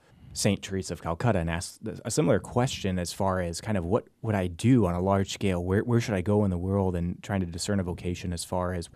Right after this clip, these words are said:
"What is the Lord asking me to do, to do some great missionary work?" And Saint Teresa simply said, "See what the needs are in your home. What are the needs in your family? What are the needs on that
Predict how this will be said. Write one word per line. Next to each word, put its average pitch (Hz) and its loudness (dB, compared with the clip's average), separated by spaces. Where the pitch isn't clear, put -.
"What 120 4
is 120 2
the 117 -2
Lord 104 4
asking 101 2
me 90 0
to 90 -2
do, 95 2
to 90 -8
do 92 -2
some 87 -4
great 92 -4
missionary 90 -2
work?" 98 -2
And 85 -6
Saint 101 0
Teresa 92 -2
simply 95 -2
said, 90 -4
"See 123 2
what 117 -2
the 95 -2
needs 92 -2
are 85 -2
in 85 -4
your 85 -4
home. 85 -4
What 98 4
are 98 4
the 90 2
needs 90 2
in 92 0
your 87 -2
family? 87 -4
What 87 -6
are 90 -6
the 87 -4
needs 87 -4
on 85 -4
that 85 -4